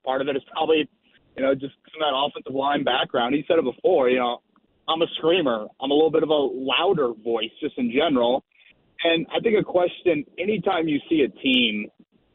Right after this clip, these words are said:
start to go down the path of culture going down,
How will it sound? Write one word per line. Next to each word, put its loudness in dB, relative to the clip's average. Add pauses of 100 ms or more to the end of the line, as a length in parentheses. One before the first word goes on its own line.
(460)
start 0
to 0
go 2
down -2 (220)
the -4
path -4
of -6
culture -4
going 0
down, 0